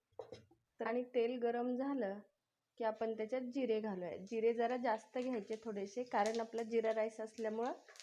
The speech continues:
जिऱ्याचा फ्लेवर चांगला यायला हवा. जिरे आता सगळे तडतडलेले आहेत. मी आता अर्धा जिरा राईस बनवणार आहे. तर हे पहा, भातही पहा, अगदी असा मोकळा मोकळा झालेला आहे. तर आता आपण परतून घेऊया.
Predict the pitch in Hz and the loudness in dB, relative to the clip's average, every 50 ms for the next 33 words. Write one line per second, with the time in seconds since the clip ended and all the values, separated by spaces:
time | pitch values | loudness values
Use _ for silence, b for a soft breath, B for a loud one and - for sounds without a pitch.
0 | - - - - - 220 214 208 220 220 220 214 - 247 240 240 240 247 226 208 | -12 -12 -12 -12 -10 -6 2 4 4 6 4 4 2 0 -2 0 2 2 2 2
1 | 220 220 220 - - 226 214 214 214 226 226 233 240 220 208 208 220 226 226 220 | 2 -2 -2 0 0 0 2 2 0 0 0 2 2 2 2 2 2 0 -2 -2
2 | 214 196 190 214 285 - - B B B B B B B B - 220 214 233 226 | -2 -2 -2 -2 -4 -6 -12 B B B B B B B B -8 -2 0 2 6
3 | 240 247 233 220 233 - 240 - - 233 214 226 233 240 240 - 247 226 208 214 | 6 6 6 4 2 -2 -4 -4 -4 -6 -4 -4 -4 -4 -2 -2 -2 -2 -2 -2
4 | - 220 220 226 226 226 226 240 247 254 262 269 254 220 226 254 339 - - - | -2 -4 -2 -2 0 0 0 0 0 0 0 0 0 0 0 0 -2 -4 -8 -14
5 | - - - - - - - - - - - 240 240 233 220 - 262 - - 247 | -16 -16 -16 -16 -14 -14 -12 -10 -10 -8 -6 -2 -2 0 0 2 2 2 2 2
6 | 233 226 220 208 240 254 240 226 240 254 240 233 233 233 233 233 240 240 226 240 | 2 2 0 -2 -2 -4 -4 -2 -2 0 2 2 2 2 2 2 0 0 0 0
7 | 233 226 220 226 226 226 226 233 226 226 214 208 240 294 - - - - - - | 0 0 0 0 0 0 2 2 2 2 0 0 -2 -2 -4 -8 -16 -18 -16 -14
8 | - - - - 226 233 226 220 220 - 208 185 196 208 226 220 220 - - 247 | -14 -12 -10 -8 -4 -2 -2 0 0 0 0 0 0 0 0 0 0 2 2 2
9 | 254 254 254 240 185 156 - - - - - - - - - - 214 208 214 220 | 2 2 2 -2 -2 -2 -4 -8 -16 -20 -20 -20 -20 -16 -12 -10 -8 -8 -6 -2
10 | 247 247 247 247 247 247 254 254 247 226 214 - 233 226 226 233 226 220 226 233 | 0 0 0 0 -2 -4 -4 -2 -2 -4 -2 -2 0 0 0 0 -2 -4 -4 -2
11 | 233 240 233 247 240 220 214 214 220 233 240 240 240 233 208 196 226 294 - - | -4 -4 -2 -4 -4 -4 -4 -4 -2 -2 0 0 0 0 -2 -2 -4 -4 -6 -10
12 | - - - - - - - - - - - - - - - - 220 226 226 214 | -18 -20 -18 -18 -18 -16 -18 -18 -16 -14 -14 -14 -14 -14 -8 -4 -2 0 0 0
13 | 208 208 214 214 - - 269 359 - - - - - - - - 262 240 233 - | 0 0 -2 -2 -2 -4 -6 -6 -6 -10 -14 -16 -16 -6 0 2 2 2 2 0
14 | - 208 202 196 190 202 180 151 135 131 - | -2 -2 0 0 -2 -2 -2 -4 -4 -6 -10